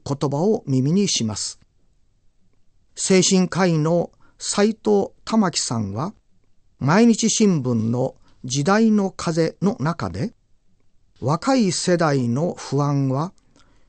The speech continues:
生きることに意味、価値があるかどうか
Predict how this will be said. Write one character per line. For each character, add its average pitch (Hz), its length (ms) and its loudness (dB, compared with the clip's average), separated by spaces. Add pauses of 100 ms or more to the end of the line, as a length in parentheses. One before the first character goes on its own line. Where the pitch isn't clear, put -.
(520)
生 190 140 2
き 294 180 2
る 220 140 2
こ 147 140 -6
と 139 180 0
に 131 280 0 (120)
意 233 120 6
味、 156 240 2 (560)
価 - 180 -2
値 202 180 -4
が 135 260 -2 (180)
あ 208 100 2
る 214 120 2
か 120 180 -4
ど 147 260 0
う - 60 -6
か - 240 -10